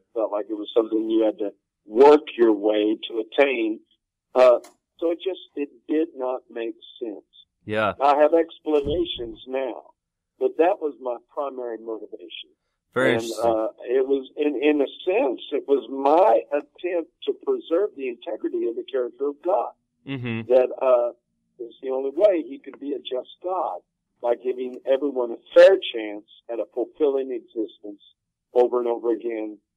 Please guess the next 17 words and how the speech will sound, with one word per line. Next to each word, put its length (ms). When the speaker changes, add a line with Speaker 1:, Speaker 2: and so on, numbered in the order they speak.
Speaker 1:
until 440
they 360
completely 560
fulfilled 560
their 120
destiny. 540
Speaker 2:
Yeah. 280
So 340
it, 240
so 240
it 60
just 220
seemed 260
appealing 560
or 100
more 400
fair. 680